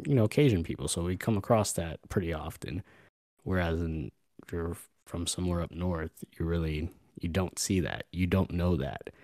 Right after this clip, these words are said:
And, um, I think, I think that's where this comes in, and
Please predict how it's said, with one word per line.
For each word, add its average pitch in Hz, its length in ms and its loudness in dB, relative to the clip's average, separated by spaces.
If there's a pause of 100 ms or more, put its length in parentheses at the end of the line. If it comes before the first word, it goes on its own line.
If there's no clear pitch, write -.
(400)
And, 78 400 -4
um, 71 520 -4
I 87 180 -4
think, 98 420 0 (1300)
I 101 140 4
think 117 180 8
that's 107 220 6
where 104 120 10
this 98 180 4
comes 92 300 2
in, 98 280 6
and 92 460 2